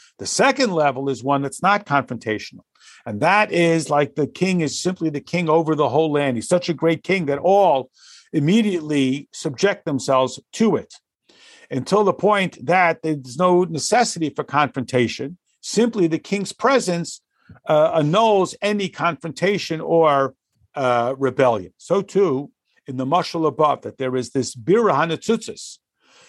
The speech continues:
in a manner that is not through confrontation, but by drawing down such an intense level of godliness that it effortlessly pushes away the sitra achra, like the candle that is subsumed within the bonfire,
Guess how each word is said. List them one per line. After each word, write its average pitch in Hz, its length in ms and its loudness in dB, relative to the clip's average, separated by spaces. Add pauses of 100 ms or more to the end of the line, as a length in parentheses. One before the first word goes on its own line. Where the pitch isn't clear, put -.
(140)
in 147 120 2
a 143 60 4
manner 180 340 2
that 151 160 2
is 135 160 -4
not 233 260 0
through 165 160 -6
confrontation, 131 840 -4
but 120 200 0
by 131 140 2
drawing 180 340 0
down 185 240 2
such 196 300 -4
an 170 60 -8
intense 160 440 -4
level 175 300 2
of 156 100 0
godliness 202 500 0
that 160 140 2
it 156 160 -2
effortlessly 170 800 0
pushes 165 440 -2
away 165 280 2
the 147 100 -4
sitra 143 360 -6
achra, - 360 0 (560)
like 175 340 0
the 160 80 -6
candle 214 520 0
that 156 160 2
is 151 140 -4
subsumed 208 500 0
within 180 380 0
the 160 80 2
bonfire, 135 640 0